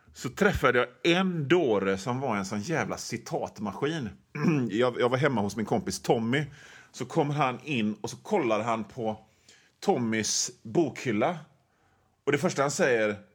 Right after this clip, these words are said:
"Wow, där får du in hela Nastis-paketet." Med, med, eh, och så var det någon titel... i,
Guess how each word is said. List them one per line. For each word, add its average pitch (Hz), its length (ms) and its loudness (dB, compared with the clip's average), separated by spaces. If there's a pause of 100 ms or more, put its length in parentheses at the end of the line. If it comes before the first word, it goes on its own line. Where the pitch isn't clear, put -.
(1120)
"Wow, 131 380 4 (140)
där 131 120 4
får 135 180 -4
du 180 200 -2
in 131 200 -2 (100)
hela 113 360 4
Nastis-paketet." 123 1700 -2 (560)
Med, 117 600 2
med, 120 500 2 (600)
eh, 107 60 -6
och 127 160 -4
så 147 80 -4
var 131 120 0
det 131 80 0
någon 151 360 0
titel... 107 640 0 (640)
i, 131 80 2